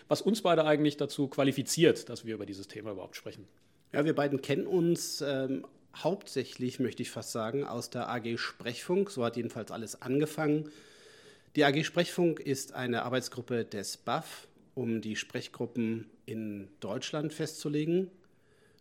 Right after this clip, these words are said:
Speaker 2: Da gibt's natürlich easa, äh, Arbeitsgruppen, aber auch in jedem Land eine Arbeitsgruppe, damit nicht jeder A N S P sein eigenes Süppchen kocht. Und da sind, äh, wir beide für unsere Organisation die Experten, die dahin entsandt wurden.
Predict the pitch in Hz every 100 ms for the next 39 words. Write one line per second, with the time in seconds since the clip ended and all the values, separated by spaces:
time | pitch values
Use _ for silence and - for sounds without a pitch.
0 | - 101 104 - 101 - 95 - 107 135
1 | 139 131 123 123 120 123 - 117 117 -
2 | - 113 120 117 117 - 120 120 117 -
3 | 113 - - 104 98 90 92 120 151 156
4 | 151 127 127 123 - 120 127 117 101 95
5 | 98 - 107 101 - 101 101 98 - 107
6 | 95 95 104 101 - 135 - 135 127 135
7 | - - - - - - 139 131 117 123
8 | 131 - - _ _ _ - 113 110 110
9 | 120 110 104 107 101 101 107 - 101 101
10 | 101 101 95 101 - 104 101 101 95 -
11 | _ _ _ _ - 76 - - 85 82
12 | 107 95 98 90 95 - - 92 92 98
13 | 82